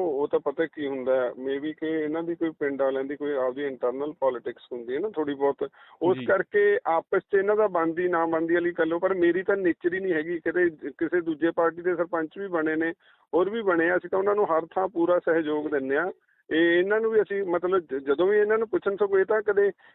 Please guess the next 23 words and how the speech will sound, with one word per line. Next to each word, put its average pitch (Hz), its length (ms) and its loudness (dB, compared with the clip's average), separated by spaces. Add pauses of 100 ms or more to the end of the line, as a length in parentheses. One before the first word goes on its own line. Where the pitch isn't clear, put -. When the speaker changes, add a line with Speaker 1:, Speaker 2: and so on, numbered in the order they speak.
(100)
Speaker 1:
ਕੰਮ 156 200 2
ਲੈ 175 160 4
ਕੇ 196 180 2
ਆਏ 160 220 4
ਹੀ 185 100 4
ਨਹੀਂ 196 200 -8
ਜਿਹੜੇ 185 300 4
ਮਤਲਬ 180 300 -2
ਸਾਡੇ 147 240 2
ਲਾਇਕ 147 300 2
ਹੋਵੇ। 143 300 0
ਇਸ 185 120 -2
ਤਰ੍ਹਾਂ 175 160 -2
ਦਾ 185 100 2
ਮਤਲਬ 185 440 0
ਕੋਈ 185 440 -2
ਵੀ 208 240 -8
ਇੱਕ 175 260 -8
ਤਰ੍ਹਾਂ 175 260 0
ਇੱਕ - 300 -10
ਪਰਸੈਂਟ 160 380 -8
ਵੀ 190 120 -4
ਇਸ 165 120 0